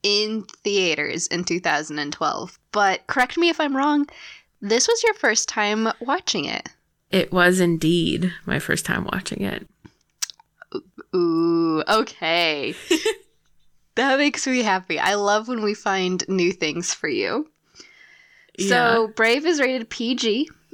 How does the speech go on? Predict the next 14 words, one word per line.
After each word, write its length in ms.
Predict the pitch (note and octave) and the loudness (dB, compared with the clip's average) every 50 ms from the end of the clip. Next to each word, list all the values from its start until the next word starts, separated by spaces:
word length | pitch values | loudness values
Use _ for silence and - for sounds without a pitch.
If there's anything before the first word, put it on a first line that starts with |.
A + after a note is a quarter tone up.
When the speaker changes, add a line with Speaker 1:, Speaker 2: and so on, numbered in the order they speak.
| - _ - | -14 _ -2
Speaker 1:
It 120 | A3 G#3+ | 0 2
is 200 | G3 G3+ G3 F#3+ | 4 2 2 2
an 120 | G3 G3 - - | 0 -2 0 2
hour 280 | F#3+ G3 G3 G#3 A#3+ | 2 2 2 2 0
and 140 | C#4 C4 B3 | 0 0 0
thirty-four 460 | - A#3+ A#3 A3+ B3 - - C4+ A#3+ | 2 0 0 0 -2 -4 -2 -2 0
minutes. 420 | A3+ G#3+ G3 G3 A#3+ D#4+ F#4 - - - | 0 0 0 2 0 0 -2 -4 -4 -2
And 200 | - A3 A3 G#3+ | 0 0 2 2
do 60 | G#3+ | 2
you 60 | G#3+ | 2
wanna 200 | A3 A3+ B3 C4+ | 2 2 2 2
take 260 | C#4 - C#4+ C#4+ C#4 C#4 | 0 0 -2 -2 -2 -2
a 60 | B3+ | -4
guess 320 | G#3+ A#3 A3+ A#3 A#3+ - | -2 0 -2 -2 -2 -4